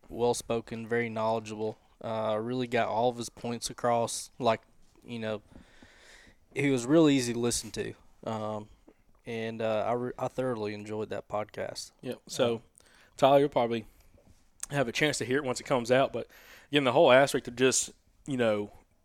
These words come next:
Speaker 2: placing these primary scrapes, instead of, like, you know, you hear guys talk about doing mock scrapes. "Oh, I did a mock scrape." I actually talked to a guy today that's huge about making mock scrapes, and he's gonna be a future guest of the podcast. But as Greg talks about, there's a difference between a,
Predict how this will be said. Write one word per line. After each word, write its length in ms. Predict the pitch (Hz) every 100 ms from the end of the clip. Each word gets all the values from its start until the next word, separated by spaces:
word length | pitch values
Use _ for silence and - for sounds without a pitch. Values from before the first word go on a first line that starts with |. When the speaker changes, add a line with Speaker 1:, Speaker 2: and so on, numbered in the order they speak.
| -
Speaker 2:
placing 440 | - 151 156 151
these 160 | 135 120
primary 460 | - 139 139 123
scrapes, 240 | - 143 131
instead 160 | 120
of, 80 | 202
like, 160 | 170 175
you 60 |
know, 60 | 160
you 140 | 165
hear 140 | 202 202
guys 160 | 151
talk 80 | 160
about 160 | 143 135
doing 140 | 117
mock 220 | 117 104
scrapes. 200 | - -
"Oh, 140 | 156 170
I 60 |
did 100 | 151
a 40 | 147
mock 220 | 139 127
scrape." 200 | - 135
I 20 |
actually 160 | 147 -
talked 180 | 147 143
to 40 |
a 40 | 120
guy 140 | 131
today 360 | 123 127 131 110 - - - -
that's 180 | 107 -
huge 240 | 170 156
about 160 | 135 127
making 220 | 131 123
mock 220 | 117 113
scrapes, 340 | - 131 101 -
and 60 | 101
he's 100 | 117
gonna 80 | 120
be 60 |
a 20 |
future 240 | 107 127 -
guest 200 | 117 -
of 60 | -
the 60 |
podcast. 400 | 117 110 107 98 - - - - - _ -
But 220 | 139 139 _ _ _
as 300 | 143 139 120
Greg 300 | 120 139 165
talks 200 | 160 143
about, 120 | - 123
there's 120 | 120
a 40 |
difference 220 | 120 175
between 180 | - 135
a, 80 | 107